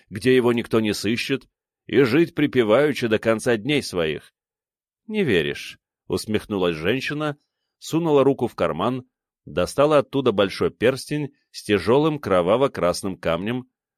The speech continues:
бросила его Пашке. "Ты должен помнить эту вещицу. Ты ее вынес из квартиры умершего от голода профессора и его жены. Косорезов, помнится, еще сильно стыдился.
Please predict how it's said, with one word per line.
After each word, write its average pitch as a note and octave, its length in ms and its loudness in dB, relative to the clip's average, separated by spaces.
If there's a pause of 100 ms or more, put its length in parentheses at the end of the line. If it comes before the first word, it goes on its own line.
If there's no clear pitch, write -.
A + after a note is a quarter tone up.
(120)
бросила C3+ 540 0
его A2+ 260 2
Пашке. - 520 -4 (720)
"Ты B3 120 -2
должен D#3 400 2
помнить B2+ 380 0
эту A2 200 0
вещицу. G#2 680 -4 (420)
Ты F3+ 80 0
ее E3+ 380 2
вынес F3 320 -2
из D#3+ 100 -4
квартиры E3 500 0
умершего D3 560 0
от C3+ 80 0
голода C3+ 380 2
профессора D3 640 0
и - 120 -4
его C#3+ 240 2
жены. G2+ 380 -4 (760)
Косорезов, G#3 580 2
помнится, G3 460 0
еще F3+ 240 2
сильно E3 320 -2
стыдился. D3+ 720 -4